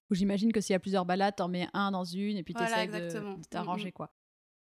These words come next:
Speaker 1: Tu proposes des cours d'éducation, des promenades. Tu fais de la pension aussi ou pas ?
Speaker 2: Non,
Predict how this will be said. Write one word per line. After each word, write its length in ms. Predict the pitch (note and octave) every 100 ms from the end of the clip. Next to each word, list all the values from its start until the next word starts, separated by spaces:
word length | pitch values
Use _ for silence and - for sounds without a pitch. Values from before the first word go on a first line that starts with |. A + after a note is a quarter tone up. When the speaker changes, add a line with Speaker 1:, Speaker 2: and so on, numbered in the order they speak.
| _ _
Speaker 1:
Tu 220 | - F3+ E3+
proposes 400 | - F3 F3+ D#3+
des 80 |
cours 180 | D#3+ D#3+
d'éducation, 920 | E3 D#3+ D3+ E3+ - A3 A3+ A#3 A#3 A3+
des 140 | F3
promenades. 840 | - F#3 F#3+ G3 G#3+ A3+ A3+ G#3 -
Tu 120 | -
fais 100 | G#3+
de 60 |
la 80 | G3
pension 360 | - F#3+ - A#3+
aussi 300 | C4+ - B3+
ou 80 | A3
pas ? 300 | E3+ E3 E3+ -
Speaker 2:
Non, 280 | A#3+ A3